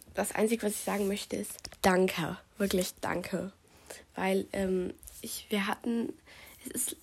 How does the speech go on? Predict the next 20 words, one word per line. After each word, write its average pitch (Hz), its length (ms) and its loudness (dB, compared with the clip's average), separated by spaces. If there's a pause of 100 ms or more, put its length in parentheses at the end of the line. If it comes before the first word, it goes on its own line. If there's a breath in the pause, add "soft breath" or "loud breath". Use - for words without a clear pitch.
es 214 140 -6
ist 240 200 -2
schon 220 120 0
länger 202 260 2
eine 175 160 0
gerade 185 320 -4
Zahl, 208 400 -2 (500 loud breath)
ähm, 226 180 4
aber 233 120 4
ich 233 140 4
dachte, - 260 -4
ach 202 180 2
komm, 214 160 2
mach 208 100 8
ich 208 120 2
das 190 160 -2
nach 208 220 4
den 180 200 -2
Ferien. 180 420 -2
Aber 190 300 0